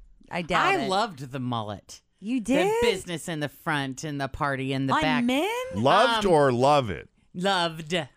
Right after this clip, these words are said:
Speaker 2: I mean, I had one.
Speaker 1: Well,
Speaker 3: Yeah.
Speaker 1: y'all
Speaker 2: But it
Speaker 1: had
Speaker 2: was,
Speaker 1: one.
Speaker 2: but, I mean, it was great for, because you could still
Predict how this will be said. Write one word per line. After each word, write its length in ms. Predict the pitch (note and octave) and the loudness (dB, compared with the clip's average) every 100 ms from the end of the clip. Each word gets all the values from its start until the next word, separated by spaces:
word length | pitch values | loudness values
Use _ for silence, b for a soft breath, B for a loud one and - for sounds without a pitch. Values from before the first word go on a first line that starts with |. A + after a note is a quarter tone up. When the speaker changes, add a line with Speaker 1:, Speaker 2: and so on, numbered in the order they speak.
| - | -6
Speaker 2:
I 80 | |
mean, 140 | G3+ F#3+ | -2 0
I 160 | G3+ | 0
had 380 | A3+ A3 B3+ F#3+ | -2 -2 -2 -2
one. 500 | C3+ A#2+ F#2+ - G2 _ _ _ - | -6 -8 -8 -14 -20 _ _ _ -4
Speaker 1:
Well, 140 | A#3 | 0
Speaker 3:
Yeah. 140 | G3+ | 4
Speaker 1:
y'all 100 | F#3+ | 4
Speaker 2:
But 60 | F#3+ | 2
it 80 | G3+ | 2
Speaker 1:
had 200 | G3 D#3+ | 0 0
Speaker 2:
was, 60 | |
Speaker 1:
one. 280 | C#3+ C#3 C3+ | -6 -10 -6
Speaker 2:
but, 140 | C#3 G#3+ | -4 -2
I 60 | G3+ | -2
mean, 200 | G3 F#3+ | -2 -4
it 80 | |
was 280 | G3 F3 - | -2 -4 -6
great 500 | C#3+ D#3 A3+ A3+ B2+ | -10 -4 -4 -4 -6
for, 320 | - D#3+ C3 C3+ | -2 -2 -2 -4
because 400 | E3+ F#3+ F3+ F3+ | -6 -4 -6 -8
you 140 | F#3 | -8
could 180 | G3+ F3 | -8 -8
still 720 | - B3 B3+ G#3 F3 E3 E3 | -8 -4 0 0 0 -4 -8